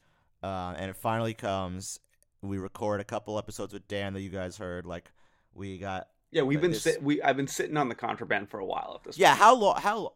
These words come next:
Speaker 1: I remember, I, I
Speaker 2: At least a month and a
Speaker 1: started
Speaker 2: half.
Speaker 1: I, I, that must be right, yeah. That, absolutely.
Speaker 2: But then, but then tragedy strikes again.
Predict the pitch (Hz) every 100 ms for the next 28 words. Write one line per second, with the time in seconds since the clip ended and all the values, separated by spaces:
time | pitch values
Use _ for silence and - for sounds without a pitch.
0 | - 131 175 208 120 139 180 180 - 120
1 | 127 - _ _ _ _ 110 135 165 220
2 | 160 117 117 - - - - - - _
3 | _ _ _ _ _ _ _ _ - -
4 | - _ _ - - - 110 107 104 -
5 | 101 98 127 92 92 127 98 104 _ -
6 | 101 98 _ - 101 110 107 113 110 87
7 | 87 _ _ _ - - 139 117 139 135
8 | 127 123 127 143 131 131 123 117 123 117
9 | - 117 104 - 104 - -